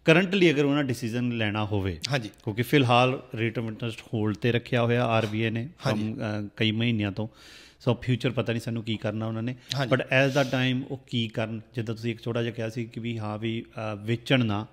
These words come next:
Speaker 2: ਹੂੰ, ਹੂੰ।
Speaker 1: ਕਿ ਵੇਚਣ ਦਾ, ਕਿਉਂਕਿ ਇਸ ਸਮੇਂ ਉਨਾ ਜ਼ਿਆਦਾ ਫਾਇਦਾ ਨਹੀਂ ਹੋ ਸਕਦਾ। But ਜੇ ਉਹ ਹੋਲਡ ਨਹੀਂ ਕਰ ਪਾ ਰਹੇ, so ਕੀ ਬੈਸਟ ਹੋਊਗਾ? ਕਿਉਂਕਿ again ਆਪਾਂ ਇਹ ਕਹਾਂਗੇ ਹਰੇਕ ਦੀ ਸਿਚੁਏਸ਼ਨ ਵੱਖਰੀ ਆ।
Speaker 2: ਦੇਖੋ।
Speaker 1: ਕਿਉਂਕਿ ਬਹੁਤ ਸਾਰੇ ਘਰ ਸਾਡੇ ਕੋਲ ਵੀ ਆ ਰਹੇ ਆ, ਇਸ ਸਮੇਂ ਰੈਂਟਲ ਪ੍ਰਾਪਰਟੀਆਂ ਬਹੁਤ ਸੇਲ 'ਤੇ ਆ ਰਹੀਆਂ ਨੇ because they can't cope up।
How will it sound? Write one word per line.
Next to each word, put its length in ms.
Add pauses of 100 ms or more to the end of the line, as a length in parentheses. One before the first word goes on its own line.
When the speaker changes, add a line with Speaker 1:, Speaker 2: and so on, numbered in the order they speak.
(140)
Speaker 2:
ਹੂੰ, 100
ਹੂੰ। 140
Speaker 1:
ਕਿ 100
ਵੇਚਣ 360
ਦਾ, 100
ਕਿਉਂਕਿ 240
ਇਸ 120
ਸਮੇਂ 240 (140)
ਉਨਾ 140
ਜ਼ਿਆਦਾ 200
ਫਾਇਦਾ 260
ਨਹੀਂ 140
ਹੋ 40
ਸਕਦਾ। 220
But 160
ਜੇ 100
ਉਹ 100
ਹੋਲਡ 240
ਨਹੀਂ 200
ਕਰ 200
ਪਾ 200
ਰਹੇ, 120 (540)
so 60
ਕੀ 380
ਬੈਸਟ 420
ਹੋਊਗਾ? 540
ਕਿਉਂਕਿ 280
again 220 (360)
ਆਪਾਂ 260
ਇਹ 60
ਕਹਾਂਗੇ 380 (140)
ਹਰੇਕ 180
ਦੀ 80
ਸਿਚੁਏਸ਼ਨ 420
ਵੱਖਰੀ 380
ਆ। 40 (220)
Speaker 2:
ਦੇਖੋ। 180
Speaker 1:
ਕਿਉਂਕਿ 300
ਬਹੁਤ 180
ਸਾਰੇ 180
ਘਰ 140
ਸਾਡੇ 260
ਕੋਲ 120
ਵੀ 80
ਆ 160
ਰਹੇ 160
ਆ, 140
ਇਸ 80
ਸਮੇਂ 240
ਰੈਂਟਲ 240
ਪ੍ਰਾਪਰਟੀਆਂ 420
ਬਹੁਤ 240
ਸੇਲ 240
'ਤੇ 160
ਆ 120
ਰਹੀਆਂ 200
ਨੇ 60
because 300
they 160
can't 240
cope 340
up। 60